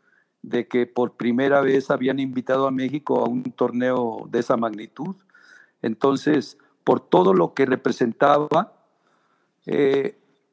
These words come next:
otro que recuerdo también fue uno en Tampico, que le ganamos al América uno cero.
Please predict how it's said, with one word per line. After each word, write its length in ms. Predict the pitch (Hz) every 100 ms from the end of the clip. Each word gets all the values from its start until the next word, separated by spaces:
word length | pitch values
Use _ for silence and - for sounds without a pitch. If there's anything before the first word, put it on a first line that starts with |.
| _ _ -
otro 480 | 170 160 - 175 156
que 140 | 151
recuerdo 800 | 135 139 - 156 165 160 165 160
también 580 | - 143 131 139 156 160
fue 400 | - 151 151 151
uno 380 | 147 151 151 151
en 180 | 139 127
Tampico, 800 | - 135 120 - 160 - 151 - _ _ _ _ -
que 140 | 123
le 140 | 117
ganamos 420 | 117 120 135 139 139
al 100 | 120
América 400 | 120 135 - 135
uno 300 | 135 139 139
cero. 400 | 143 139 160